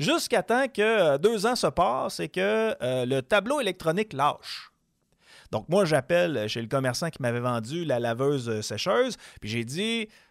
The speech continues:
Euh, votre la-, votre, euh, votre laveuse, euh, elle fonctionne plus. » « Ah, ok, c'est bon, on vous envoie quelqu'un. »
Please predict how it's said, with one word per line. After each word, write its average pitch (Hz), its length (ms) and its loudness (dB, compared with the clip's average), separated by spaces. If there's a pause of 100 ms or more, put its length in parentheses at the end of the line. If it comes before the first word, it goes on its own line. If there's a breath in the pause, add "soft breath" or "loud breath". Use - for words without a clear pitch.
(140 soft breath)
Euh, 87 240 -4
votre 160 200 0
la-, 160 220 2
votre, 165 280 -2
euh, 147 120 2
votre 160 220 -2
laveuse, 170 560 0
euh, 139 320 0
elle 127 60 0
fonctionne 190 400 -2
plus. » « - 380 -12
Ah, 139 260 -2
ok, 190 220 -4
c'est 190 120 -6
bon, 190 240 2
on 160 40 0
vous 139 180 -4
envoie 160 360 0
quelqu'un. » 123 420 -6